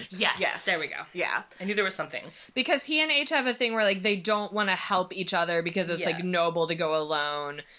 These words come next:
Speaker 1: 'Cause
Speaker 3: he
Speaker 1: there
Speaker 3: gives
Speaker 1: are a
Speaker 3: them
Speaker 1: bunch of groups of Gunters that work together.
Speaker 3: As
Speaker 1: 'Cause obviously if you
Speaker 3: clans,
Speaker 1: pool
Speaker 3: yeah.
Speaker 1: your resources, like, that's better. But also it's kind of seen like that's what the Sixers do, because the Sixers can all pool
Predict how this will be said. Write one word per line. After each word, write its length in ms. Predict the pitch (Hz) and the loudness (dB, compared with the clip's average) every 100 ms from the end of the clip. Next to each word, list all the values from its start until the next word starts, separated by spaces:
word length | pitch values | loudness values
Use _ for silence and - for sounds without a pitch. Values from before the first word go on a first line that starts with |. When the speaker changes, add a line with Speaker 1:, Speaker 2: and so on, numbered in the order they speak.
| - | -8
Speaker 1:
'Cause 80 | - | 2
Speaker 3:
he 40 | 233 | 4
Speaker 1:
there 80 | 240 | 6
Speaker 3:
gives 100 | 220 | 6
Speaker 1:
are 40 | |
a 20 | |
Speaker 3:
them 100 | 247 | 4
Speaker 1:
bunch 140 | 262 269 | 2 0
of 120 | 254 | 0
groups 360 | 220 220 - | -2 -2 -4
of 160 | - 175 | -6 -2
Gunters 380 | 185 175 180 160 | 0 0 0 0
that 160 | 170 156 | -2 -2
work 140 | 151 | -6
together. 640 | - 143 147 127 - 76 - | -8 -4 -4 -2 -4 -6 -4
Speaker 3:
As 120 | 175 | -4
Speaker 1:
'Cause 80 | 143 | 0
obviously 400 | 147 180 160 139 | 2 2 2 0
if 180 | 117 104 | -2 -6
you 80 | 147 | -10
Speaker 3:
clans, 80 | |
Speaker 1:
pool 360 | - 180 165 147 | -6 -2 -2 -2
Speaker 3:
yeah. 40 | 135 | -6
Speaker 1:
your 120 | 156 | -4
resources, 800 | 226 208 165 151 151 147 147 143 | -2 0 0 -2 -4 -8 -10 -6
like, 240 | 143 139 | -6 -4
that's 300 | - 139 - | -2 -2 -2
better. 400 | - 139 - 123 - - - - - | -8 -8 -6 -8 -8 -12 -14 -8 -2
But 80 | |
also 320 | 170 170 185 170 | 2 2 2 0
it's 140 | 147 | -2
kind 200 | - 185 | -2 -2
of 80 | 175 | -4
seen 300 | - 190 180 | -6 -6 -4
like 360 | 165 156 - - _ _ _ _ - | -4 -4 -10 -20 _ _ _ _ -2
that's 240 | 208 - | -2 -2
what 120 | 196 | -8
the 60 | 180 | -6
Sixers 460 | - 220 - 269 | -4 -4 -2 -2
do, 220 | - 277 226 | 2 0 0
because 280 | 190 180 | -2 -2
the 80 | 175 | -2
Sixers 480 | 180 214 - 208 180 | -4 -4 -2 -2 -2
can 160 | - 190 | -2 2
all 260 | 170 180 | 4 2
pool 600 | 175 196 185 185 185 185 | 0 -2 -2 0 0 -2